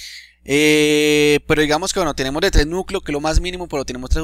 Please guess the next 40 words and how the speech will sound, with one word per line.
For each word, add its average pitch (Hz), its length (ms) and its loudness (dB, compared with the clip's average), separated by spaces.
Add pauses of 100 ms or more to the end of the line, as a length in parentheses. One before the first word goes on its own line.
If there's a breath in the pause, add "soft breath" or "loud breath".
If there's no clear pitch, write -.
(140)
trescientos 131 420 -6
usuarios. 143 640 -2
Obviamente 127 840 -10
vamos 131 360 -6
a 135 80 -4
colapsar 131 480 -2
el 139 100 -4
firewall 107 320 -4
en 104 80 -12
ese 101 140 -8
momento. 110 340 -12
Es 113 60 -10
más, 110 180 -8
si 104 80 -8
le 101 80 -8
tenemos 95 320 -10
el 110 80 -10
I 101 80 -8
D 98 160 -8
S 110 160 -8
activo, 151 400 -6
el 113 80 -8
proxy 101 320 -10
activo, 151 420 -10
el 120 60 -10
firewall 101 300 -10
activo, 160 380 -8
V 107 180 -8
P 101 140 -8
N 104 100 -8
activos, 156 420 -8
Open 104 220 -10
V 107 80 -8
P - 140 -10
N 101 100 -10
activo, 196 320 0
tipo 196 220 -8
de - 20 -12
cosas 196 240 -2
activas, 165 420 -4